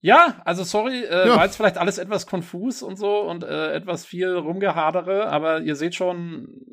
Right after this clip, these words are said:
Speaker 1: es ist eine verworrene Situation. Keiner weiß so genau, was da jetzt abgeht.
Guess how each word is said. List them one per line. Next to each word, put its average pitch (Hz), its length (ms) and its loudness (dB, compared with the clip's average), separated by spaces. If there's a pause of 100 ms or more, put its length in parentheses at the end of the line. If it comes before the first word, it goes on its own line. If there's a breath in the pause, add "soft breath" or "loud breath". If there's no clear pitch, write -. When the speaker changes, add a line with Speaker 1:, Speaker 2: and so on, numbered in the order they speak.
Speaker 1:
es 139 160 -12
ist 170 100 -10
eine 233 100 0
verworrene 160 360 0
Situation. 151 720 -8
Keiner 170 280 -6
weiß 165 200 -8
so 156 80 -12
genau, 156 360 -6
was 170 180 -12
da 185 100 -8
jetzt 180 180 -10
abgeht. 196 380 -12